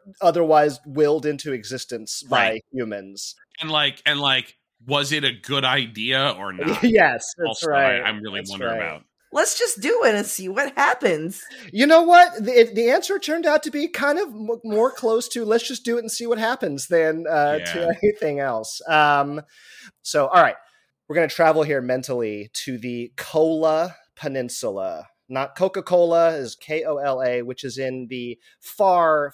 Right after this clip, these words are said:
Speaker 1: far northwestern part of what is today Russia, uh, near the, near the border with Norway. It's up there. I mean, it's up inside the Arctic Circle. It is, I mean, off the beaten path for, for most travelers.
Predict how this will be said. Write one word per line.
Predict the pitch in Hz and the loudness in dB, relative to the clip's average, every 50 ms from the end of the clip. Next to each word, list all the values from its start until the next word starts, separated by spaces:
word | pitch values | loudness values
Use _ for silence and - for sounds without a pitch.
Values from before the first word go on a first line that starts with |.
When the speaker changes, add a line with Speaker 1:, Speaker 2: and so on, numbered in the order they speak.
| - _ | -10 _
Speaker 1:
far | - 180 180 180 180 175 | -4 0 0 2 0 0
northwestern | 160 156 147 143 143 143 139 - 135 131 131 127 - - - 131 127 120 120 | -2 -4 -4 -4 -4 -4 -6 -8 -6 -6 -6 -6 -6 -8 -10 -10 -10 -10 -12
part | - _ - 127 123 117 117 - _ - | -18 _ -4 -2 -2 -2 -4 -8 _ -8
of | 139 117 110 110 104 - - | -6 -4 -4 -4 -6 -8 -8
what | 110 110 107 107 | -8 -6 -6 -6
is | 101 - | -10 -14
today | - - 92 101 95 95 95 90 87 87 - _ | -16 -16 -14 -12 -12 -10 -12 -12 -14 -16 -8 _
Russia, | 180 196 190 - - 165 156 147 139 - _ _ _ _ _ _ _ _ | -4 -4 -4 -4 -4 -2 -2 -2 -4 -8 _ _ _ _ _ _ _ _
uh, | 139 127 123 120 123 120 117 120 117 117 120 151 | -6 -4 -2 -2 -2 -2 -2 -2 -2 -2 -4 -2
near | 226 262 262 262 | -2 0 0 2
the, | 214 226 202 196 190 | 2 2 0 0 0
near | 233 254 240 | 0 2 2
the | 220 190 | 2 2
border | 185 180 165 151 | 2 2 2 2
with | 135 127 | 0 -2
Norway. | 139 127 123 120 107 101 95 95 80 78 _ _ _ _ | -2 -2 -2 0 0 -2 -4 -6 -8 -12 _ _ _ _
It's | 208 214 214 240 | 4 4 6 6
up | 220 226 226 226 | 6 6 6 6
there. | - 143 120 110 110 - | 2 0 0 0 -2 -2
I | - 156 | 0 0
mean, | 160 160 | 2 2
it's | 185 220 220 - 170 | 2 0 0 2 2
up | 185 208 - | 2 4 4
inside | 220 214 202 - 202 180 175 175 | 2 0 0 -2 0 0 0 0
the | 180 170 | -2 0
Arctic | 151 160 147 147 151 147 | 2 2 2 2 0 -4
Circle. | - - 151 143 135 - 139 131 127 123 123 156 | -6 -8 -8 -8 -6 -4 -4 -4 -4 -4 -4 -6
It | 156 | -4
is, | 151 151 139 143 - - 165 | -4 -4 -4 -6 -8 -6 -4
I | 160 | -2
mean, | 165 160 160 156 151 - _ _ | -2 -2 -2 -4 -6 -8 _ _
off | 208 214 233 220 - | 4 4 4 4 2
the | 190 | -4
beaten | 147 180 175 160 139 | -6 -6 -6 -8 -8
path | 131 135 120 110 104 - - - | -4 -4 -4 -4 -4 -8 -10 -8
for, | 131 117 110 110 - _ | -6 -6 -6 -8 -10 _
for | - 123 | -10 -8
most | 117 117 110 104 - - | -6 -6 -6 -6 -8 -10
travelers. | - 107 92 87 - 87 80 73 76 - - - | -10 -10 -10 -10 -12 -14 -18 -18 -18 -18 -20 -20